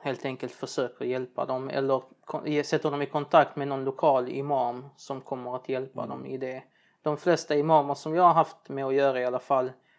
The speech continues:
Speaker 1: eh, ser också detta som ett problem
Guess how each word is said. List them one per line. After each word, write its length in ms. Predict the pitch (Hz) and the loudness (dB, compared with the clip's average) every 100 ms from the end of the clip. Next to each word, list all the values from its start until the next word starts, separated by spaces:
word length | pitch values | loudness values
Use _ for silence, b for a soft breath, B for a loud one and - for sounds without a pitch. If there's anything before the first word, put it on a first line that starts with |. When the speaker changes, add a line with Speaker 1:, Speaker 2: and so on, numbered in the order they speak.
| _ - | _ -10
Speaker 1:
eh, 520 | 123 120 120 123 - - - | -6 -4 -6 -8 -10 -12 -10
ser 360 | - 151 139 | -2 0 0
också 260 | 139 - 190 | -4 -2 2
detta 280 | 160 156 139 | 2 2 -4
som 200 | - 131 | -4 -10
ett 100 | - | -8
problem 520 | - 135 135 123 117 | -8 -4 -4 -4 -6